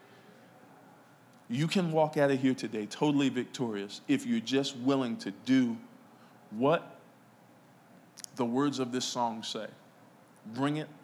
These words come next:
all to Jesus. When you come to the altar, bring it all to Jesus. And, and I'm not talking about physically walking up here. I'm talking about coming to him in the altar, building an altar in your heart and saying, "Jesus, I'm laying myself on that altar." Every head bowed, every eye closed. I want you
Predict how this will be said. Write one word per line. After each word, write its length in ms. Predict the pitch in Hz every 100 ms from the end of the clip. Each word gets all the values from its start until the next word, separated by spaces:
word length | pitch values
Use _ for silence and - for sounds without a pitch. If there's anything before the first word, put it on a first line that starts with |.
| - - - -
all 200 | 127 127
to 140 | 120 110
Jesus. 360 | 113 107 104 110
When 100 | 110
you 60 |
come 180 | 127 151
to 80 | 139
the 120 | 135
altar, 260 | 127 123 104
bring 240 | 127 139
it 60 | 135
all 180 | 127
to 120 | 123 107
Jesus. 360 | 120 113 110
And, 100 | 120 - -
and 80 | 156
I'm 120 | 196
not 100 | 175
talking 140 | 160
about 180 | 135 113
physically 420 | - 139 120 120 113
walking 380 | 113 110 117
up 140 | 110 104
here. 120 | 131
I'm 100 | 156
talking 220 | 147 127
about 200 | 117 104
coming 300 | - 139 127
to 120 | 113
him 220 | 107 113 104 - -
in 100 | 131
the 120 | 117
altar, 360 | 135 139 120 107 101 123
building 320 | 156 165 139
an 80 | 123
altar 320 | 139 139 135
in 100 | 120
your 120 | 113
heart 200 | 113 131
and 120 | 117 113
saying, 260 | 123 113
"Jesus, 340 | 113 131 131 -
I'm 200 | 113 110
laying 220 | 117 113
myself 460 | 113 104 - - 135 - - - - - - - - -
on 200 | 127 120
that 200 | 117 117
altar." 340 | 117 113 - - - - - 170
Every 180 | 185
head 240 | 160 151 113
bowed, 280 | 123 123 120
every 200 | 131 120
eye 160 | 117
closed. 400 | 113 120 113 107
I 100 | 110
want 340 | 120 139 143
you 100 | 123